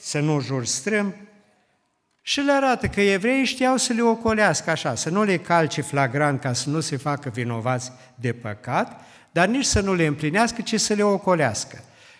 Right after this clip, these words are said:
Și vine Domnul Iisus și spune, „Fiți atenți, voi trebuie să împliniți neprihănirea, nu să ocoliți poruncile,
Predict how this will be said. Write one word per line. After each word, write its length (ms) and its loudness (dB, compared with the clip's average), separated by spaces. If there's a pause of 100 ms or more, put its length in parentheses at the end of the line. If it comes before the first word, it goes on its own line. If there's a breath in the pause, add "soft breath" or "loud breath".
Și 160 -4
vine 220 2
Domnul 320 2
Iisus 280 0
și 120 -4
spune, 260 -4
„Fiți 240 -2
atenți, 420 2
voi 180 4
trebuie 320 0
să 340 0
împliniți 1080 2
neprihănirea, 680 2
nu 120 2
să 180 0
ocoliți 800 2
poruncile, 640 -12